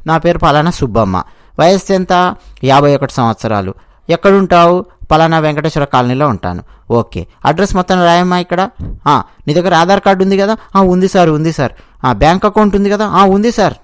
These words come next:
నరేంద్ర మోదీ జన్ధన్ ఖాతా ఓపెన్ చేయించాడు కదా?" "ఉంది సార్." "ఆ, సరే. కాంగ్రెస్ పార్టీ కోటేయి, నీకు లక్ష రూపాయలు మేము వేసేస్తాం. ఎలక్షన్స్ అయిపోగానే పడిపోతాయి నీకు, నువ్వు చూసుకో, వేసేయి ఓటు." ఇట్లా పచ్చి అబద్ధాలు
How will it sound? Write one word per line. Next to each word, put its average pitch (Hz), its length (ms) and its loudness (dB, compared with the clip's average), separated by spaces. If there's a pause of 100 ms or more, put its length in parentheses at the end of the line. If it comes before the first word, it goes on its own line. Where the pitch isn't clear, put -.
నరేంద్ర 185 300 -2
మోదీ 175 220 -2
జన్ధన్ 170 360 -2
ఖాతా 170 240 0
ఓపెన్ 175 260 -2
చేయించాడు 175 300 -4
కదా?" 180 120 -2
"ఉంది 156 180 -2
సార్." 123 160 -6 (360)
"ఆ, 110 80 0
సరే. 110 280 -4 (220)
కాంగ్రెస్ 202 320 0
పార్టీ 190 200 -2
కోటేయి, 196 300 0
నీకు 185 200 -2
లక్ష 170 180 -2
రూపాయలు 170 500 0 (260)
మేము 143 160 -2
వేసేస్తాం. 120 540 -4 (340)
ఎలక్షన్స్ 185 380 -2
అయిపోగానే 214 540 2
పడిపోతాయి 214 480 2
నీకు, 170 280 -4 (180)
నువ్వు 139 180 -2
చూసుకో, 226 320 -2 (240)
వేసేయి 208 280 2
ఓటు." 196 320 0 (300)
ఇట్లా 175 480 -4 (140)
పచ్చి - 420 -2
అబద్ధాలు 156 580 2